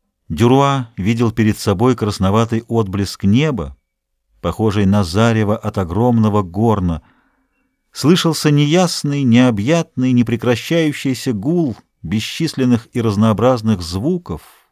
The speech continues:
глухой и близкий, и отдаленный шум, смутное биение какой-то гигантской жизни, дыхание колосса Парижа,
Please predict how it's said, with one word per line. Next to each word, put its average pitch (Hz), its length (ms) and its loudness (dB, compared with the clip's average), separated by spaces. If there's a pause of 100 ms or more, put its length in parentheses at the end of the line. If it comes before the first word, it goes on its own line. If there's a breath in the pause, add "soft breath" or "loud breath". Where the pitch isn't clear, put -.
(160)
глухой 135 680 -4 (140)
и 120 120 -4
близкий, 143 800 -6 (640)
и 95 100 -2
отдаленный 104 840 0
шум, 135 440 -8 (760)
смутное 143 580 2
биение 139 560 0
какой-то 135 480 -2
гигантской 131 880 -2
жизни, 120 680 -4 (1000)
дыхание 131 840 -4
колосса 110 720 -2
Парижа, 95 720 -4